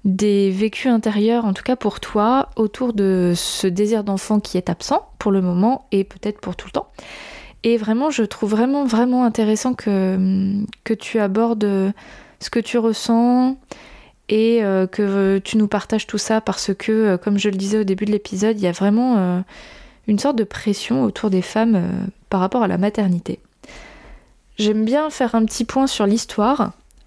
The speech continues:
Alors, euh, c'est tout récent, hein, quand on y pense à l'échelle de l'humanité, mais, euh, à notre échelle à nous, ça date. En mille neuf cent quarante-cinq, les femmes ont, ont perdu leur mari, leur frère, leur père à la guerre, en tout cas une grande majorité, et donc elles ont eu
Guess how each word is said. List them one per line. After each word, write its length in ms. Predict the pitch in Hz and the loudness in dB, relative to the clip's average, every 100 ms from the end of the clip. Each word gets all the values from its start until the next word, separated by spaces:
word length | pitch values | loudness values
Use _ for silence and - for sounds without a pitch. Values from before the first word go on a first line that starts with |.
| - | -2
Alors, 300 | 202 196 190 | 0 2 2
euh, 260 | 190 185 185 | 2 2 0
c'est 200 | - 220 | -2 -4
tout 200 | - 247 | 0 2
récent, 480 | 254 - 277 294 | 2 0 0 2
hein, 180 | 247 240 | 2 2
quand 280 | 233 214 - | 0 -2 0
on 80 | 214 | 0
y 80 | 208 | 2
pense 240 | 233 240 | 0 0
à 40 | |
l'échelle 320 | 190 196 233 208 | 0 0 0 0
de 80 | |
l'humanité, 560 | 208 196 196 196 208 302 | 0 2 2 2 2 0
mais, 260 | 277 214 196 | 2 4 4
euh, 140 | 190 - | 2 2
à 80 | |
notre 220 | 202 208 208 | 0 0 -2
échelle 200 | - 202 | -2 0
à 80 | |
nous, 120 | 202 254 | 2 0
ça 180 | 214 | 0
date. 280 | 190 285 - - - - - - | 2 0 -2 -18 -18 -18 -20 -10
En 120 | - 214 | -2 0
mille 140 | 240 | 2
neuf 140 | 240 | 2
cent 140 | 226 240 | 2 0
quarante-cinq, 540 | 220 214 214 - 277 | 0 0 -2 0 0
les 100 | 214 | 0
femmes 360 | 208 247 233 180 - _ - | 0 0 0 -2 -6 _ -2
ont, 800 | 202 196 196 190 190 185 185 196 - | 2 4 4 4 4 2 0 -2 -2
ont 80 | 202 | 0
perdu 460 | 208 196 214 226 - - - - - - | 0 0 0 -2 -6 -20 -20 -20 -14 -2
leur 260 | 196 185 | 0 2
mari, 560 | 196 196 220 254 254 269 - | 2 2 2 0 -2 -6 -4
leur 200 | 202 196 | 0 0
frère, 460 | - - 233 240 226 | -2 -2 2 2 2
leur 180 | 190 - | -2 0
père 360 | 233 226 208 - | 0 2 0 0
à 80 | |
la 120 | 185 180 | 0 2
guerre, 380 | 226 349 - - - - - - | 0 -2 -6 -20 -20 -20 -20 -6
en 100 | 202 | -4
tout 120 | - | -4
cas 120 | - 240 | -2 0
une 100 | 196 | 0
grande 220 | 196 247 | 0 2
majorité, 680 | 226 208 190 180 262 302 - | 2 2 0 0 -2 -2 -2
et 80 | 220 | -2
donc 380 | 214 262 - - | -2 -4 -6 -6
elles 380 | 202 208 196 208 | -2 0 2 2
ont 100 | 220 | 2
eu 160 | 269 | 2